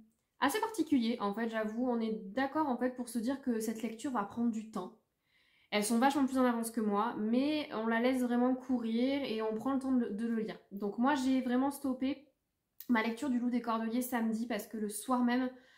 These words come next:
Donc j'ai rien de plus à vous dire sur cette lecture, c'est ce que je voulais vous dire, je, je, je l'ai pas du tout repris depuis, euh, depuis samedi, parce que le soir même, je démarrais en fait une nouvelle lecture commune avec le tome trois des Détectives du Yorkshire.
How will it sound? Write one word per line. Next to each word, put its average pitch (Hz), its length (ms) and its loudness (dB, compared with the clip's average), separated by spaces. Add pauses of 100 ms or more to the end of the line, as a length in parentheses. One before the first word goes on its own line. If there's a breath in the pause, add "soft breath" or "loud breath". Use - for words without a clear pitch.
(160 loud breath)
Donc 214 120 2
j'ai 226 100 4
rien 254 160 6
de 254 60 6
plus 262 180 -4
à 247 80 2
vous 226 120 -2
dire 240 120 0
sur 214 140 -8
cette 214 180 -6
lecture, 226 320 -8
c'est 214 120 -12
ce - 60 -16
que 202 120 -8
je 180 60 -10
voulais 190 180 -2
vous 196 140 -6
dire, 208 200 -4
je, 214 160 -8
je, 175 140 -12 (120)
je 165 60 -16
l'ai 180 140 -10
pas 202 160 -4
du 214 240 -4
tout 240 160 0
repris 214 420 -6
depuis, 196 460 -8
euh, 170 100 -6
depuis 175 220 -14
samedi, 202 500 -4 (600 loud breath)
parce 226 240 0
que - 80 0
le 254 180 4
soir 254 340 0
même, 262 240 4
je 240 100 2
démarrais 240 580 2
en 220 140 -2
fait 233 240 -4
une 214 100 -2
nouvelle 233 240 -2
lecture 226 320 -8
commune 220 300 -4
avec 202 280 -6
le 202 120 -8
tome 196 220 -6
trois 254 380 -2
des 208 80 -4
Détectives 214 440 -6
du 202 80 -10
Yorkshire. 208 500 -4